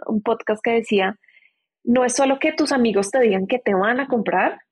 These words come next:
sino que realmente lo hagan". Entonces, si tú le dices a tus amigos, "Por favor, cómprame, eh, haz una prueba en Laika y me compras", y todos te dicen, "Sí, sí, sí", seguramente todos te van a decir que sí, pero ¿quiénes están dispuestos a sacar plata y a pagar por lo que tú estás haciendo? Ahí es cuando realmente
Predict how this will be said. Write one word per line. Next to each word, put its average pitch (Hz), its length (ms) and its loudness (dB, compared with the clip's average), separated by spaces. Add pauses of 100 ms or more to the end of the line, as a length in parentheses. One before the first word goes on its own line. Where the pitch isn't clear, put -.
(360)
sino 220 300 0
que 214 100 -2
realmente 214 560 0
lo 214 160 2
hagan". 202 320 -2
Entonces, 196 580 -6
si 226 220 -6
tú 220 160 -2
le 208 80 0
dices 220 180 0
a 254 60 -4
tus 247 100 -4
amigos, 202 320 0 (260)
"Por 240 140 -2
favor, 226 220 0
cómprame, 247 640 -2
eh, - 460 -4 (140)
haz - 160 -4
una 220 140 0
prueba 240 220 0
en 247 60 0
Laika 247 260 0 (100)
y 262 80 -4
me 240 140 -4
compras", 214 280 -4
y 226 60 -6
todos 208 200 0
te 233 60 2
dicen, 214 180 0
"Sí, 294 180 0
sí, 240 100 0
sí", 247 360 -2
seguramente 185 440 -2
todos 208 180 -2
te 208 100 -2
van 208 80 0
a - 20 -6
decir 196 120 -6
que 220 120 -2
sí, 262 180 -4 (460)
pero 226 200 0
¿quiénes 262 360 2
están 294 220 0
dispuestos 208 500 -2
a - 20 0
sacar 233 320 -4
plata 196 400 0
y 214 140 -2
a 202 100 -2
pagar 202 400 -2
por 226 100 0
lo 240 80 0
que 247 80 0
tú 196 120 -8
estás 175 180 -4
haciendo? 202 400 0 (100)
Ahí 214 220 2
es 226 140 0
cuando 262 180 -2
realmente 196 640 -2